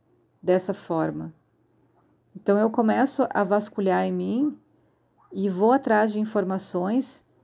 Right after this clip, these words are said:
que falem sobre a minha pessoa, sobre a minha saúde específica,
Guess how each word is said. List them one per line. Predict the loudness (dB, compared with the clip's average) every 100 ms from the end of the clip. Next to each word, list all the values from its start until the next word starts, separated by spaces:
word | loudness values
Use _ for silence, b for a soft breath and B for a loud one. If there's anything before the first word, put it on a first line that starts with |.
| _ -12
que | -12
falem | -2 0 2 0
sobre | 0 0 0
a |
minha | 0 2 0
pessoa, | 0 -4 -4 -4 -6 -10 b b b b
sobre | -2 0 0
a | 0
minha | 0 2 4
saúde | 2 2 0 0 -2
específica, | -4 -6 -6 -6 -8 -8 -16